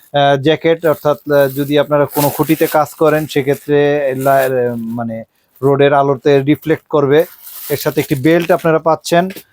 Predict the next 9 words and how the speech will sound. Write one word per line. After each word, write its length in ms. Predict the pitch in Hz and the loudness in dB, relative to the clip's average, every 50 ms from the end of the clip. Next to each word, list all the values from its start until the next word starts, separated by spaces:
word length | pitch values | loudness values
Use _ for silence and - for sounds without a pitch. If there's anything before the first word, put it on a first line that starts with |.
| _ - - _ | _ -20 -8 _
এখানে 460 | - 147 - 151 156 156 156 156 160 160 | -4 -2 -2 0 0 2 2 4 4 4
ওয়ারেন্টির, 1040 | 156 143 135 143 143 143 156 160 156 156 151 139 - - 165 160 160 160 151 151 | 2 2 2 2 2 2 2 0 0 -2 -6 -6 -4 0 2 2 2 2 2 2
আহ, 380 | 151 143 139 139 135 135 135 135 - - | 2 2 2 2 2 0 0 -2 -4 -8
কিছু 340 | 147 - - 151 147 151 143 - | -12 -10 -6 -4 -4 -4 -4 -2
কাগজপত্র 520 | 151 143 139 147 - - 160 143 - 160 | -2 -2 -2 -2 -4 -4 -6 -4 -4 -2
পাচ্ছেন। 480 | 143 147 135 - - - 165 170 190 214 - - - - - _ _ _ _ _ | 0 0 0 0 0 -2 -2 -2 -2 -6 -12 -16 -20 -20 -20 _ _ _ _ _
আর 380 | - 131 131 131 127 127 127 123 120 135 135 - | -2 0 2 2 2 2 2 0 -2 -6 -8 -6
এর 120 | - 160 151 | -4 -4 -4
সাথে 520 | - - 170 156 - - 151 151 165 180 | -2 -2 -4 -4 -2 0 2 2 2 0